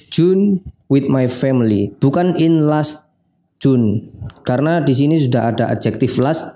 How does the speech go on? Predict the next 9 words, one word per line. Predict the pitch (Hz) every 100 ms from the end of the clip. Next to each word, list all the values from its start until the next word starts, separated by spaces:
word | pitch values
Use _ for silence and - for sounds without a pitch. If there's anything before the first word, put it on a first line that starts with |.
| - _
in-nya | 151 147 151
dihilangi. | 131 113 110 110 104 98 - _ _ - _ _
Yang | - 117
kedua | 120 135
ada, | 139
"She | 135 - - 196 175 - _ _ _ _ _ _ _
gives | - 165 160
me | 147 139 139
money | 131 143 156 160 160 165